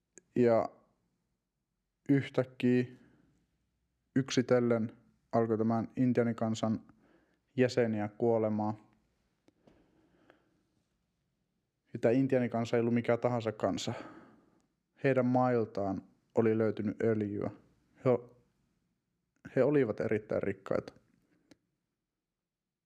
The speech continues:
Ja valkoihoiset halus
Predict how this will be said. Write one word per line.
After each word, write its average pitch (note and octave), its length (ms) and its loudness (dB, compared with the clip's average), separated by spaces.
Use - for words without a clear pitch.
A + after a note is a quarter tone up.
Ja B2+ 120 0
valkoihoiset A#2 640 -2
halus - 460 -4